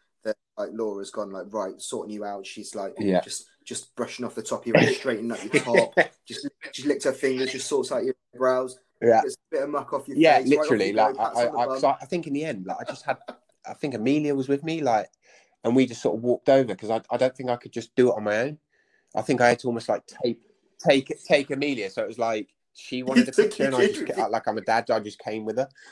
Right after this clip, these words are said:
Speaker 2: Um, but I've, uh, it's, it was a complete other way
Speaker 1: <laughs>
Speaker 2: round. It was like, I was
Speaker 1: Massive
Speaker 2: desperate to
Speaker 1: Gaza
Speaker 2: do it,
Speaker 1: fan.
Speaker 2: but I wasn't, I wasn't brave enough to go on my own. So I took my daughter. Um, and she, even to, to this day, she was like,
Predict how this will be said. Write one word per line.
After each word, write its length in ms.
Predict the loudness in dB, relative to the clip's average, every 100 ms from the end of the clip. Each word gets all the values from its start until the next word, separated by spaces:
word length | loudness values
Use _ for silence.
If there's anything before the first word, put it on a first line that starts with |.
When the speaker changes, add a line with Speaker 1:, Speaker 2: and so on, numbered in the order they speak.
| _ _
Speaker 2:
Um, 340 | -2 0 0 -6 -18 _ 2
but 120 | 4
I've, 140 | 2
uh, 60 | 0 -6 -8 -8 -6
it's, 200 | -8 -8 -10 -8 -10 _ _ _ _ _ _
it 80 | 2
was 120 | 4
a 60 | -2
complete 400 | -2 2 4 8
other 180 | 6
way 160 | 8 4
Speaker 1:
<laughs> 120 | 4
Speaker 2:
round. 260 | -2 -4 -10
It 80 | -10
was 140 | -6
like, 200 | -6 -4 -2
I 120 | -2
was 160 | 0 -2
Speaker 1:
Massive 120 | 4
Speaker 2:
desperate 180 | 4 4
to 60 |
Speaker 1:
Gaza 0 |
Speaker 2:
do 160 | 0 -2
it, 40 |
Speaker 1:
fan. 100 | -2
Speaker 2:
but 100 | -2
I 40 | -2
wasn't, 320 | -4 -10 -20 _ _
I 40 | -6
wasn't 280 | -4 -4 4
brave 240 | 6 4
enough 200 | -2 -10
to 80 | 0
go 80 | 0
on 100 | 2
my 160 | -2
own. 80 | -4
So 140 | -4 -6
I 60 |
took 180 | -4 -6
my 80 | -2
daughter. 360 | 4 4 2 -10 _ _ _ _ _ _
Um, 540 | -2 0 0 -4 -8 -14 _ _ -2
and 200 | 0 0
she, 360 | 2 2 2 -4 _ 0
even 200 | 2 2
to, 280 | 0 -2 -4 -4
to 80 | -2
this 180 | -2 4
day, 240 | 6 6
she 180 | 2 -6
was 120 | 0
like, 420 | 2 2 0 -6